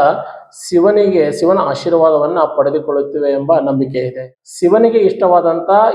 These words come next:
ಈ ಡಮರುಗವನ್ನ ಮನೆಗೆ ತರಬೇಕು ಮತ್ತು ಪೂಜಿಸಬೇಕು. ಇನ್ನು ಮಹಾಶಿವನಾದಂತ ಪರಶಿವನಿಗೆ ಇಷ್ಟವಾದ ಮೂರನೇ ವಸ್ತು ಅಂದ್ರೆ ಅದು ತ್ರಿಶೂಲ. ಶಿವನು ತ್ರಿಶೂಲವನ್ನ ತನ್ನ ಕೈಯಲ್ಲಿ ಯಾವಾಗಲೂ ಹಿಡಿದುಕೊಂಡಿರುತ್ತಾನೆ.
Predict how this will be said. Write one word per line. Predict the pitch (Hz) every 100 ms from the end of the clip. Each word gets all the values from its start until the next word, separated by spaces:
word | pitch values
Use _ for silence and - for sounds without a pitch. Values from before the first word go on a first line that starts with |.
| 151
ಈ | 196
ಡಮರುಗವನ್ನ | 165 151 156 175 160 156 160 185
ಮನೆಗೆ | 143 143 156
ತರಬೇಕು | 143 139 139 139 143 -
ಮತ್ತು | 165 - 180 - -
ಪೂಜಿಸಬೇಕು. | 147 135 143 131 127 143 135 - _ _ 202
ಇನ್ನು | 214 233
ಮಹಾಶಿವನಾದಂತ | 165 202 - 196 196 190 190 185 202 202
ಪರಶಿವನಿಗೆ | 160 180 190 180 180 185
ಇಷ್ಟವಾದ | 160 - 180 165 165 175 143 160 - - _ -
ಮೂರನೇ | 165 175 202 214
ವಸ್ತು | 180 170 -
ಅಂದ್ರೆ | 156 185
ಅದು | 175 151 185 143 139 131
ತ್ರಿಶೂಲ. | 165 - 160 139 135 135 _ _
ಶಿವನು | - 175 220 220
ತ್ರಿಶೂಲವನ್ನ | - 160 185 170 160 160 175
ತನ್ನ | 156 151 147
ಕೈಯಲ್ಲಿ | 147 151 165 156
ಯಾವಾಗಲೂ | 139 147 151 165
ಹಿಡಿದುಕೊಂಡಿರುತ್ತಾನೆ. | 135 143 131 131 123 - 135 135 135 -